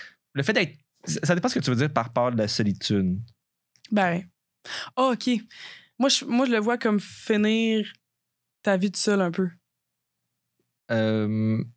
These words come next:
Speaker 2: Mais pas nécessairement à quatre-vingt-dix ans, là, parce qu'il y a des bonnes chances qu'à quatre-vingt-dix ans, tu sois
Speaker 1: Ouais, ben, ça
Speaker 2: plus
Speaker 1: dé-,
Speaker 2: seul qu'à
Speaker 1: oui.
Speaker 2: entouré, mais
Speaker 1: Ben oui, c'est sûr, c'est sûr.
Speaker 2: tu sais, dans le sens, c'est ça. Tu sais, jamais, tu sais.
Speaker 1: Mais il y en,
Speaker 2: Être
Speaker 1: mais
Speaker 2: seul.
Speaker 1: sinon, ça peut être genre, t'as peur d'être seul, mettons, t'es dans une pièce tout seul, puis il y a rien, rien, rien. Genre, est-ce que ça te fait peur ? Mais attends, c'est peut-être plus la claustrophobie.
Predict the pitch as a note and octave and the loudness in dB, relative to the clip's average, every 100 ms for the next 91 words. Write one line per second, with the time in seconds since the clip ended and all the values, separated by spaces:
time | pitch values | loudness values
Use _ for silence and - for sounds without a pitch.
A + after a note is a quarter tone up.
0 | _ _ G3+ G3 A#3+ G#3+ G3 G#3+ G3+ F#3 | _ _ -6 0 0 2 0 2 0 0
1 | F#3+ F#3 F#3+ F3 F#3+ G#3+ G#3+ - F#3+ F#3+ | -2 -2 -2 0 -2 -2 -6 -4 -2 0
2 | F#3+ G3 F#3+ F3 F3+ F3 F#3+ F#3 _ - | -2 -2 -2 -2 -2 0 0 -2 _ -12
3 | - - F#3+ F3 _ _ _ - A#2 G#2+ | -8 -4 -4 -4 _ _ _ -2 0 2
4 | G3 G3 - G3+ G3 F#3+ - G3 F3 F#3 | 2 0 0 0 0 -2 0 0 2 0
5 | G3 F#3 B3+ A3 G3 G#2 F#2 E2+ F2 G#2 | -2 0 0 2 0 0 0 0 -2 -2
6 | - A3+ G#3+ G3+ G#3+ G#3 G3 F3+ G3 F#3 | -4 0 0 2 2 0 0 0 0 0
7 | - G3 G3 G3 G3+ G3+ G3+ G3 G3 F#3+ | -2 0 2 2 2 2 0 0 -2 -6
8 | G#3 - A3 G#3+ _ - _ B2 B2 A#2 | -8 -8 -8 -8 _ -20 _ 0 0 -2
9 | C3+ C3+ C3+ - B2+ B2+ F2+ - F3 C3 | 0 0 0 -2 0 0 -2 -2 0 0
10 | A#2+ C#3+ B2+ A#2 A#2 A#2 B2 C3+ A#2+ - | 0 0 2 0 0 0 0 0 -2 -2
11 | C3+ C3 A2+ A#2 A#2 G#2 G#2 G2 A#2+ A#2+ | 0 2 2 0 0 2 0 0 0 0
12 | A#2+ - A#2 A#2 G#2+ F#2 - F#2+ G#2 A2+ | -2 -4 -2 0 0 0 0 0 2 2
13 | G#2 G2+ F#2+ G2+ G2+ F#2 F#2 - A2 - | 2 2 2 2 2 0 0 0 -2 0
14 | F2 G#2 A2 A#2 C3+ A#2+ G#2+ G#2 B2 G#2+ | -2 0 0 0 -2 -2 -2 -2 -2 -2
15 | A#2 A2 - A2+ A2+ A2 C3+ D#3 E3 | -2 -2 -2 -2 0 0 2 2 0